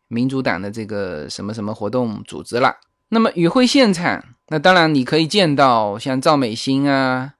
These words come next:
啊，以及，啊，每一次我都能见到的，就是华人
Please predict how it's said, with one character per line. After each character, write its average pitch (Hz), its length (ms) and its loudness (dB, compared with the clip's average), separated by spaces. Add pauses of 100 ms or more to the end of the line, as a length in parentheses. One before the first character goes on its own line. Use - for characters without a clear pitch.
(120)
啊， 110 140 -6
以 110 120 -4
及， 123 520 -2 (340)
啊， 104 160 -4
每 110 160 -4
一 120 60 -2
次 165 180 -4
我 120 100 2
都 143 140 2
能 135 160 2
见 143 220 0
到 131 220 4
的， 104 480 -6 (280)
就 123 100 -10
是 123 60 -6
华 127 400 4
人 117 440 0